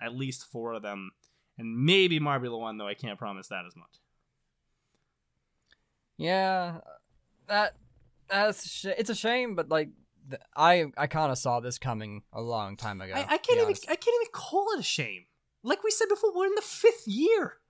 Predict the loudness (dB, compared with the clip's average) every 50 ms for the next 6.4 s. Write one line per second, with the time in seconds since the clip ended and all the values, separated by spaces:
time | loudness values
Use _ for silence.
0 | _ _ _ _ _ _ _ _ 6 6 8 10 10 10 10 10 8 6 6 8
1 | 8 10 10 10 10 10 10 8 8 8 10 10 10 8 8 4 2 2 2 2
2 | 2 4 4 4 4 2 0 0 0 0 0 2 0 0 -2 -4 -8 2 8 10
3 | 12 12 12 10 8 8 10 10 12 12 12 10 8 8 6 8 6 4 4 4
4 | 2 4 2 2 2 4 6 6 6 6 4 2 0 0 0 -2 -2 -2 0 -2
5 | -2 -4 -6 -6 -6 -10 -20 -2 _ 8 10 10 10 8 6 4 2 4 4 4
6 | 2 2 0 -8 -18 -20 -20